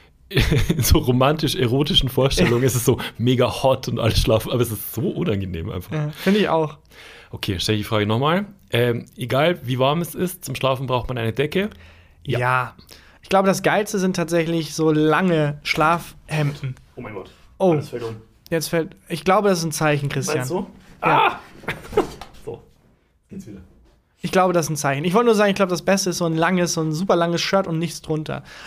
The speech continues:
Speaker 2: Aber, also, wenn der Laptop jetzt schon hier umfällt, dem, der muss mal wieder ausgeschaltet werden, Christian.
Speaker 1: Meinst du, fahren wir jetzt die Folge runter?
Speaker 2: Ja, hast du ein Highlight der Woche?
Speaker 1: Ich hab ein Highlight der Woche.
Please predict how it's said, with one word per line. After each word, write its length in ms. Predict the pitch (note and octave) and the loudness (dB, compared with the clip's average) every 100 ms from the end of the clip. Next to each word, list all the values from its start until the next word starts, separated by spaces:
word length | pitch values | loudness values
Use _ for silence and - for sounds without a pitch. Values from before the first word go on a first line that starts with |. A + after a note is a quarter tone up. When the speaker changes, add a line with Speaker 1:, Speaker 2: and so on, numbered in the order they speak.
| - | -4
Speaker 2:
Aber, 360 | E3+ F#3+ F3+ F3+ | 2 4 2 2
also, 180 | F3 | 0
wenn 100 | F3 | 2
der 80 | E3+ | 4
Laptop 360 | F3 G3+ F#3 E3+ | 2 2 0 0
jetzt 140 | E3 | 0
schon 180 | - D#3+ | 0 -2
hier 160 | D#3 D#3+ | 0 0
umfällt, 500 | F3 D3+ B2+ C#3 D3 _ - - - F3 | -2 -2 -4 -6 -10 _ -20 -20 -4 0
dem, 280 | F3 F3+ | 2 0
der 100 | F3+ | 2
muss 180 | F#3 A3+ | 4 4
mal 140 | G#3 F#3 | 4 4
wieder 160 | F3+ | 4
ausgeschaltet 680 | D3+ F3 E3+ D3 C#3 C3+ - | 2 0 -2 -2 -2 -4 -6
werden, 200 | B2 B2 | -6 -6
Christian. 440 | - C3 - A2 - A2 | -8 -8 -6 -8 -6 0
Speaker 1:
Meinst 240 | G#2+ - | 0 2
du, 100 | A2 | -2
fahren 280 | A2+ A2 A2+ | 0 -2 2
wir 100 | A#2 | 2
jetzt 160 | A2+ - | 0 -4
die 60 | |
Folge 300 | - G#2+ G#2 | -2 0 0
runter? 280 | G2+ F#2+ G#2+ | -2 -2 0
Speaker 2:
Ja, 180 | D#3 C3 | 0 0
hast 180 | G3 G3 | -2 0
du 40 | |
ein 140 | F3+ D#3+ | -2 0
Highlight 240 | D#3+ D3+ | 0 0
der 100 | D3+ C#3+ | 0 0
Woche? 140 | C3 | 0
Speaker 1:
Ich 60 | B2 | 2
hab 60 | |
ein 60 | A#2 | 2
Highlight 180 | A#2 A2+ | 2 2
der 60 | |
Woche. 300 | A#2+ D3 D3+ | 2 4 2